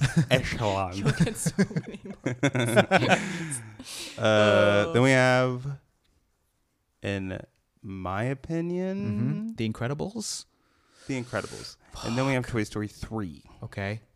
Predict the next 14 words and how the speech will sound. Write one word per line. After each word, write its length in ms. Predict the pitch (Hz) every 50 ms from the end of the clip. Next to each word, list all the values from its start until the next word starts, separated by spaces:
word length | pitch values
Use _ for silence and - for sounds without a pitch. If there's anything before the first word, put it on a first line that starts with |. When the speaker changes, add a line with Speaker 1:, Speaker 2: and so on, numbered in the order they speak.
| _ _ _ _ _ _ _
Speaker 3:
I 100 | - 101
know 140 | 104 101 104
you're 140 | 107 107 104
gonna 160 | 98 104 101
say 140 | 98 - 107
Coco 320 | - - 107 95 - 95 92
next. 140 | 92 87 113
Speaker 1:
And 100 | 110 110 107
then 140 | 110 120 127
we 120 | 135 135
have 580 | 135 131 120 110 110 110 110 107 104 - - -
The 140 | 107 107 101 98
Incredibles 420 | - 113 95 92 92 95 95 -
two. 520 | - - - 113 110 98 92 87 78 60